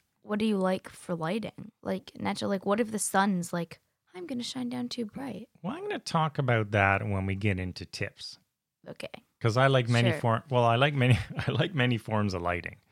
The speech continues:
Speaker 2: So it depends when you're there or
Speaker 1: Okay,
Speaker 2: how you can
Speaker 1: that's
Speaker 2: get there.
Speaker 1: true.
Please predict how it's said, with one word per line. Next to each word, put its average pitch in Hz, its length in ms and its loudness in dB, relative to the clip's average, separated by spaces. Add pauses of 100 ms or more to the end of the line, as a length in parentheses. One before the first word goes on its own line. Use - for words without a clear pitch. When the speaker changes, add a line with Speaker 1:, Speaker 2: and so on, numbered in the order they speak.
(260)
Speaker 2:
So 82 380 -4 (240)
it 117 100 -10
depends 92 540 -2
when 92 200 -2
you're 90 140 -4
there 90 320 -4
or 87 360 -6
Speaker 1:
Okay, - 120 -8
Speaker 2:
how 101 120 -2
you - 40 -6
can 85 80 -10
Speaker 1:
that's 87 120 -8
Speaker 2:
get 85 100 -8
there. - 80 -10
Speaker 1:
true. - 100 -16